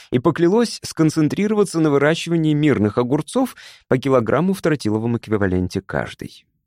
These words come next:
Только тигроголова-то успокоили, а контракт остался, и его надо выполнять.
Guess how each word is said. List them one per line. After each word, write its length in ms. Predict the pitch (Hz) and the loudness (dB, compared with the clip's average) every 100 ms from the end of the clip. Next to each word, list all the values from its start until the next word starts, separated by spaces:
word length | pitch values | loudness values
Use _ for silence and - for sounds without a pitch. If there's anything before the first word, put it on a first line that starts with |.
| _ _ _ _ | _ _ _ _
Только 240 | 151 139 143 | 0 0 0
тигроголова-то 720 | 135 123 127 139 135 120 135 | -2 -2 2 2 2 2 0
успокоили, 800 | 120 - 143 - 202 117 98 95 - - | -2 -2 -4 0 2 4 2 0 -8 -6
а 80 | 139 | -2
контракт 540 | 139 165 180 214 - - | 2 2 2 -2 -2 -4
остался, 640 | 175 - 220 190 104 - | -4 -2 -2 0 -2 -2
и 60 | 127 | -2
его 320 | 180 214 175 | -2 -2 0
надо 460 | 170 139 127 139 131 | 0 0 0 -2 -2
выполнять. 840 | 120 120 117 104 80 - - - | -2 -2 0 -2 -4 -8 -14 -20